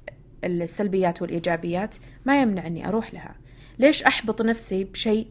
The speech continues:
ما بعد صار الحين؟ أنا الحين قدامي وظيفة واحدة، ليش أفكر في ثلاث وظيف-، وظايف ثانية؟ فهذه الفكرة العامة وراء هذه المعاناة والفوضى. وعرفنا من،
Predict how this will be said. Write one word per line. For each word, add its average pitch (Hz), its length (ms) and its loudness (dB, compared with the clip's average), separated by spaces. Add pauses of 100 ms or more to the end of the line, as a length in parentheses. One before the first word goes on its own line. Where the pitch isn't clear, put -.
ما 214 180 8
بعد 202 280 -2
صار 196 420 2
الحين؟ - 400 -2 (440)
أنا 240 160 8
الحين 247 220 4
قدامي 226 340 6
وظيفة 196 360 2
واحدة، - 320 -2 (340)
ليش 269 180 6
أفكر 262 280 0
في 233 80 -4
ثلاث 220 280 0
وظيف-، 214 420 -2
وظايف 214 420 2
ثانية؟ 226 400 0 (1080)
فهذه - 1700 2
الفكرة 247 360 4
العامة 190 420 6
وراء 170 360 2 (100)
هذه 185 220 2
المعاناة 185 480 0
والفوضى. 175 580 0 (1400)
وعرفنا 202 480 2
من، 190 240 -2